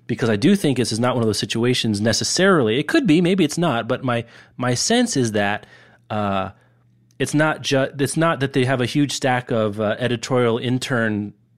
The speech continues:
positions and they're only choose, you know, they're, they're selecting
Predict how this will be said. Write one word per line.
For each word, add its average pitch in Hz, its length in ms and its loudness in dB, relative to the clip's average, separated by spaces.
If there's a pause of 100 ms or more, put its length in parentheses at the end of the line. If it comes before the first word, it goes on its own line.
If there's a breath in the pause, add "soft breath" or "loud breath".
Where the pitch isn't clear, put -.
positions 117 540 0
and 107 100 0
they're 104 120 -2
only 123 400 0 (320 soft breath)
choose, 131 360 0
you 131 80 0
know, 110 120 2
they're, 101 280 -2
they're 107 320 0 (100)
selecting 117 640 0